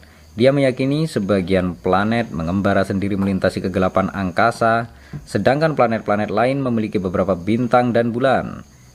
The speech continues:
Bahwa sebagian planet itu dihuni, sedangkan planet-planet lain tidak memiliki tumbukan atau hewan ataupun air. Bahwa bentuk kehidupan paling sederhana muncul dari sejenis lumpur purba.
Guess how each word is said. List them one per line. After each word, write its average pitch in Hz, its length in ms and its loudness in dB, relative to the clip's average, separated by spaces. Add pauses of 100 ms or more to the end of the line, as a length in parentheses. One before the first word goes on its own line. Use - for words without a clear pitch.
Bahwa 71 240 0
sebagian 76 480 -4
planet 87 320 -2
itu 101 160 -2
dihuni, 123 560 0
sedangkan 147 560 0
planet-planet 127 560 -2
lain 87 320 -4
tidak 80 240 -6
memiliki 82 320 -8
tumbukan 101 560 -2
atau 139 400 0
hewan 110 400 0
ataupun 123 640 -2
air. 113 560 -2 (480)
Bahwa 127 240 4
bentuk 156 400 2
kehidupan 127 400 2
paling 139 320 0
sederhana 101 480 -4
muncul 80 480 -2
dari 90 160 -2
sejenis 87 480 -4
lumpur 113 400 2
purba. 127 560 2